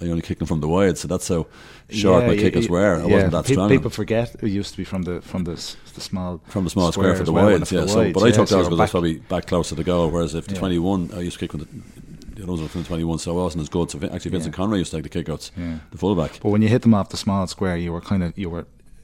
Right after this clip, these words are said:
Speaker 2: they were always going to either to the right or left. It was very hard to pull it. You know what I mean?
Speaker 1: Yeah.
Speaker 2: It was a
Speaker 1: So
Speaker 2: different,
Speaker 1: it tended to
Speaker 2: different
Speaker 1: be on the
Speaker 2: dynamic.
Speaker 1: right-hand side, he was down the right wing,
Speaker 2: Yeah.
Speaker 1: uh, or on the left-hand side. And so you have, you have a sort of a natural angle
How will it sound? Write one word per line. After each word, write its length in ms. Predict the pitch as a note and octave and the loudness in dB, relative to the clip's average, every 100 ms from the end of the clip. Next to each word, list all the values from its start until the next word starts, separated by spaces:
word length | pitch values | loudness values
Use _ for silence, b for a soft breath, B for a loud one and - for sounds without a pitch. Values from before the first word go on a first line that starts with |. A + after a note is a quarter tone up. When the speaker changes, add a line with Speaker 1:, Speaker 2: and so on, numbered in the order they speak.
| - | -12
Speaker 2:
they 80 | G2 | -6
were 120 | F2+ | -4
always 200 | G2 G2+ | -2 -4
going 340 | F2 F#2 F2+ F2+ | -4 -4 -4 -6
to 80 | - - | -10 -6
either 200 | F2+ F2+ | -6 -6
to 100 | - | -8
the 100 | E2+ | -8
right 180 | F#2 F2 | -8 -8
or 100 | D#2+ | -8
left. 200 | F#2 - | -8 -8
It 60 | |
was 80 | D#2+ | -12
very 160 | E2 F#2 | -6 -6
hard 220 | F2 F2+ | -4 -6
to 80 | - | -8
pull 240 | - G#2 | -10 -8
it. 160 | F2+ - | -8 -10
You 100 | G2+ | -8
know 100 | A2 | -4
what 60 | A2 | -2
I 20 | |
mean? 120 | A2+ | 0
Speaker 1:
Yeah. 220 | B2+ A#2 F2+ | 2 2 0
Speaker 2:
It 40 | |
was 120 | G2+ G2 | -2 -2
a 40 | |
Speaker 1:
So 40 | |
Speaker 2:
different, 280 | A2 G#2+ A2+ | 0 2 4
Speaker 1:
it 60 | G#2 | 6
tended 200 | C3+ G#2 | 6 6
to 0 | |
Speaker 2:
different 0 | |
Speaker 1:
be 40 | |
on 100 | F#2 | 4
the 60 | F2 | 4
Speaker 2:
dynamic. 40 | G2+ | 4
Speaker 1:
right-hand 180 | G2 E2+ | 4 4
side, 200 | F#2 F2+ | 2 2
he 40 | |
was 120 | D#2+ | 0
down 180 | G2+ F#2 | 0 0
the 80 | E2 | 2
right 200 | E2+ E2+ | 0 0
wing, 300 | F#2 F#2+ E2 | 0 0 -2
Speaker 2:
Yeah. 200 | G#2 F2+ D2 - - | -4 -10 -10 -16 -8
Speaker 1:
uh, 360 | E2 D#2+ D#2+ | -4 -4 -4
or 80 | F2 | -4
on 60 | E2 | -2
the 80 | F2 | -2
left-hand 360 | F#2+ - D#2+ | -2 -2 -6
side. 240 | - E2+ E2 | -4 -4 -2
And 220 | E2+ D#2+ | -4 -4
so 60 | F#2 | -4
you 120 | F2+ | -2
have, 80 | F#2 | -2
you 60 | |
have 100 | F2+ | -2
a 40 | F2 | -2
sort 160 | G#2 G2+ | 0 2
of 40 | |
a 60 | F#2 | 2
natural 400 | G2+ G#2+ G2 F2+ | 0 0 0 0
angle 320 | F2+ D#2+ | 0 -2